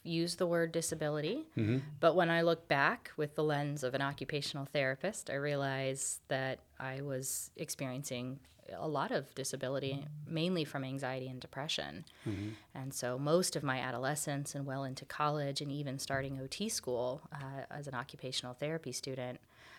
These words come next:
Speaker 1: I was trying to figure out how to balance really severe, debilitating depression and anxiety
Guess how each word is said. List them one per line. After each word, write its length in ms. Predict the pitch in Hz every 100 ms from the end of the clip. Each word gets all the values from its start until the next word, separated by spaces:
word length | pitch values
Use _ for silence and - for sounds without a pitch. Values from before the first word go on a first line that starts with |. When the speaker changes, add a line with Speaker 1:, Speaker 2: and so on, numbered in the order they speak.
| - 139
Speaker 1:
I 140 | 147
was 220 | 156 143
trying 320 | - 143 147
to 80 | 139
figure 260 | - 143 143
out 200 | 165 131
how 100 | 139
to 80 | 131
balance 580 | 139 156 147 123 - -
really 400 | 156 170 180 147
severe, 560 | - 139 143 147 135 127
debilitating 720 | 127 127 127 131 135 123 120
depression 460 | 127 127 123 - 131
and 100 | 120
anxiety 800 | 120 131 143 139 127 117 120